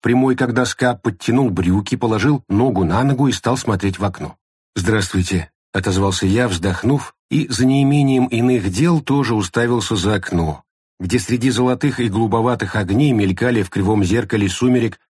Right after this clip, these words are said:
причудливо искажённые тени припозднившихся пассажиров.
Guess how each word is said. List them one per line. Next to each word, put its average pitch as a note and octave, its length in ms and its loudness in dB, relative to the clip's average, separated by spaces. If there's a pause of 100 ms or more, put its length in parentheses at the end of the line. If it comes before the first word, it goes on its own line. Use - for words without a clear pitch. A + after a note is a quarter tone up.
(140)
причудливо C3 520 0
искажённые G#2+ 720 0
тени B2 440 0
припозднившихся F#2 880 -2
пассажиров. - 920 -8